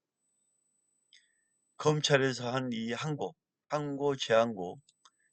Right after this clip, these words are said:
이거를 기각, 찢어버렸다. 기각은 찢-, 찢어버린다는 뜻이거든요. 기각. 그러니까 받아주지 않았다. 앞서 서울중앙지검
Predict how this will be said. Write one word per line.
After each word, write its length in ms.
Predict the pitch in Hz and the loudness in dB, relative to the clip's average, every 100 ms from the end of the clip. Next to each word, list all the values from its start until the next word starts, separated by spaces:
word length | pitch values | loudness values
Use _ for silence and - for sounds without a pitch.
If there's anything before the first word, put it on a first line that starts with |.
| _ | _
이거를 380 | 101 113 131 165 _ _ _ _ _ - | -4 -4 -2 -6 _ _ _ _ _ -12
기각, 300 | 120 143 123 _ _ _ _ - | -2 0 0 _ _ _ _ -12
찢어버렸다. 640 | 147 175 127 101 - 90 _ _ _ _ _ _ _ _ _ _ _ _ _ _ _ _ _ _ _ _ _ _ - | 0 2 2 0 -6 -16 _ _ _ _ _ _ _ _ _ _ _ _ _ _ _ _ _ _ _ _ _ _ -14
기각은 500 | - 120 139 135 131 | -4 2 4 2 -4
찢-, 320 | - 165 156 | -6 -8 -6
찢어버린다는 720 | - 165 180 156 117 107 104 | -6 -2 -2 -2 -4 -4 -4
뜻이거든요. 560 | - 113 98 90 110 160 | -4 -12 -10 -12 -12 -16
기각. 280 | - 92 80 _ _ _ _ _ _ _ _ _ - | -14 -14 -14 _ _ _ _ _ _ _ _ _ -14
그러니까 300 | 123 151 147 - - - _ | -8 -4 -4 -8 -20 -20 _
받아주지 480 | - 123 151 139 151 | -2 8 8 8 2
않았다. 340 | 110 107 - - _ _ _ _ _ _ _ _ _ _ _ _ _ _ _ _ _ _ _ _ _ _ _ _ _ _ _ - - _ _ _ _ | 2 0 -4 -8 _ _ _ _ _ _ _ _ _ _ _ _ _ _ _ _ _ _ _ _ _ _ _ _ _ _ _ -20 -20 _ _ _ _
앞서 380 | - 120 - 156 | 2 2 6 6
서울중앙지검 1120 | 143 165 160 156 143 135 135 139 135 - 127 | 6 2 2 0 -2 0 2 2 -2 -2 -2